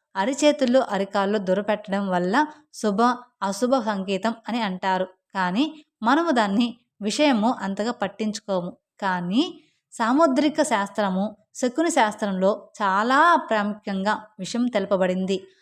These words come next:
అరిచేతిలో దురద పెట్టినప్పుడు ధనప్రాప్తి కలగవచ్చు, లేక ధనము వల్ల హాని కూడా కలగవచ్చు. ఇక్కడ మనము ఏ చెయ్యి దురద పెడితే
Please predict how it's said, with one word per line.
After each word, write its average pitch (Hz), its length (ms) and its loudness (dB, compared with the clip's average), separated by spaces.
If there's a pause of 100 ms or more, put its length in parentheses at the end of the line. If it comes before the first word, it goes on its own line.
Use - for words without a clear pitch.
(280)
అరిచేతిలో 302 600 0
దురద 196 420 -2
పెట్టినప్పుడు 190 680 -4 (260)
ధనప్రాప్తి 247 600 0
కలగవచ్చు, 185 920 -2 (280)
లేక 208 520 0 (120)
ధనము 226 340 4
వల్ల 220 460 2
హాని 196 340 -2
కూడా 220 260 2
కలగవచ్చు. 196 800 -2 (280)
ఇక్కడ 262 260 0
మనము 254 400 2 (160)
ఏ 202 200 2
చెయ్యి 269 280 2
దురద 226 300 0 (100)
పెడితే 208 360 0